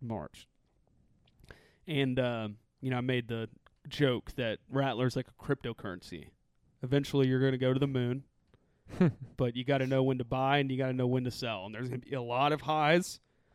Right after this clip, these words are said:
Speaker 1: There's gonna be a lot of lows. But he is, I mean, he's the one. I mean,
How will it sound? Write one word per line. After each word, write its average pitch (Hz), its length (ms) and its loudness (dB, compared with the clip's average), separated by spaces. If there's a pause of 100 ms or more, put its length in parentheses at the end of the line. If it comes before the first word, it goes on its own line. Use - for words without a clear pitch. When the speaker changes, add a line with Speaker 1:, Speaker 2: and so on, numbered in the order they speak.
(280)
Speaker 1:
There's 131 140 -4
gonna 131 120 2
be 127 120 0
a 120 80 0
lot 123 180 2
of 139 80 4
lows. 151 640 6 (840)
But 135 320 2 (880)
he 160 380 4
is, 139 240 4 (100)
I - 60 -8
mean, 131 180 -2
he's 147 260 0
the 151 60 4
one. 147 380 2
I - 560 -20
mean, 120 180 -8